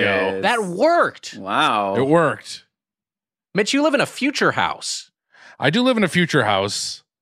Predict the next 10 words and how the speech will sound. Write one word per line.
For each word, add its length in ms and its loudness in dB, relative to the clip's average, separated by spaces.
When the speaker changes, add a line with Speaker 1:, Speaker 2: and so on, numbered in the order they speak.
Speaker 1:
Um, 680 0
I 80 4
have 200 2
a 220 2
hyperbaric 540 0
chamber 380 -2
that 120 2
I 100 2
sleep 300 -4
in. 220 -2